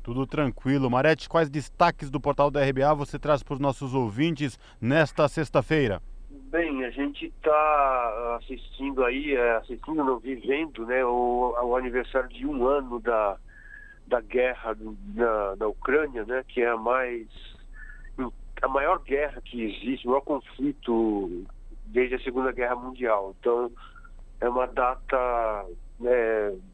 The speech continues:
Speaker 2: que a gente, muitas pessoas, muitos analistas nem esperavam que chegasse esse, esse, esse, essa data, é, essa, entre aspas, comemoração, né,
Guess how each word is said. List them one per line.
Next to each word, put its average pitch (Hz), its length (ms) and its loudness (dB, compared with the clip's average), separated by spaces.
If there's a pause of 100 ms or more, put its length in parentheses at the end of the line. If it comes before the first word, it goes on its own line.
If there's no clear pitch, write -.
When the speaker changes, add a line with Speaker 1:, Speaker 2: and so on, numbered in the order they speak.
(120)
Speaker 2:
que 120 180 0
a 110 40 2
gente, 123 360 -4 (280)
muitas 165 320 0
pessoas, 151 540 0
muitos 143 220 -8
analistas 135 720 -4
nem 139 200 2
esperavam 139 560 0
que - 100 -16
chegasse 123 500 -2
esse, 107 360 -10
esse, 104 320 -8
esse, - 300 -8 (520)
essa 107 280 -4
data, 110 560 -2 (520)
é, 113 360 2
essa, 113 320 -2
entre 127 240 -2
aspas, 123 320 -4 (160)
comemoração, 135 1040 0
né, 123 160 -6